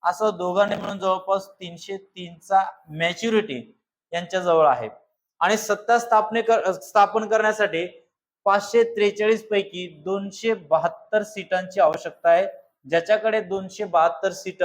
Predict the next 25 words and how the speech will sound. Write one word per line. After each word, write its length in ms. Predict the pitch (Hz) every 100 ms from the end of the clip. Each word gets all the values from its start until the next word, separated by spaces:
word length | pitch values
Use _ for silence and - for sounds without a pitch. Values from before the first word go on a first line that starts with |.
| 160
असतील 440 | 180 180 - 226 233 _ _ _ _ _
तो 380 | 214 220 220 - - _ _ _ 156
लोकसभा 800 | 170 196 220 220 202 170 175 180 - - _ _ _
चे 320 | - - 202
इलेक्शन 440 | 190 185 185 196 165
जिंकलेला 440 | 170 165 190 190
असेल 280 | 190 190 214 208
आणि 180 | 180 196
तो 240 | 196 208
सत्ता 400 | 208 - 165 175
स्थापन 460 | 170 - 151 151 156
करू 260 | 151 135 123
शकतो. 440 | 110 - 101 98 _ _ _ _ 190
या 120 | 220
दोनशे 420 | 190 202 208 240
बहात्तर 500 | 214 208 208 - 233
पैकी 440 | 226 226 220 226 220
यांच्या 460 | 196 196 220 214
दोघांचं 680 | 180 170 185 220 254 247 262
मिळून 340 | 247 240 226
तो 100 | 220
तीनशे 300 | 214 196 208
तीन 260 | 190 180 160
आहे. 220 | 117 104 _ _ _ _ _ _ _ -
पण 240 | 262 180